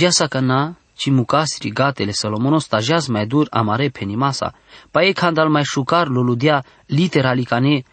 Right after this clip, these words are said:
ando sfântolil. Igilile gilenghi. Del pe duma pa e hramusarimos specialo. Muken mate că ravic prezentația mai buhli ca dale lileschi. Ca taro angluno verseto le lilesco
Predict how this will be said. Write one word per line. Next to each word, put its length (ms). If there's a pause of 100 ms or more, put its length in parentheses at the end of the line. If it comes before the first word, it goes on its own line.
(100)
ando 220
sfântolil. 680 (500)
Igilile 640
gilenghi. 560 (720)
Del 180
pe 120
duma 280
pa 160
e 100 (340)
hramusarimos 760
specialo. 680 (440)
Muken 360
mate 260
că 120
ravic 500
prezentația 800
mai 180
buhli 340
ca 140
dale 200
lileschi. 560 (720)
Ca 100
taro 220
angluno 340
verseto 500
le 80
lilesco 540